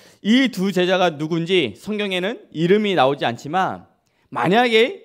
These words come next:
이 두 제자가 예수님께서 말씀하신 그대로 행하는 것이 아니라 본인들의 생각이 섞여져서 행동을 했다면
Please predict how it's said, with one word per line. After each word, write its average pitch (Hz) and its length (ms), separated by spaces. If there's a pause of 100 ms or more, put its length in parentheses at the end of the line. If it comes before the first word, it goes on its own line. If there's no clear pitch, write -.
(100)
이 233 340
두 180 220
제자가 143 760 (220)
예수님께서 214 840
말씀하신 233 920
그대로 170 540 (180)
행하는 208 300
것이 185 200
아니라 123 540 (540)
본인들의 233 720
생각이 220 500
섞여져서 185 500
행동을 202 340
했다면 170 540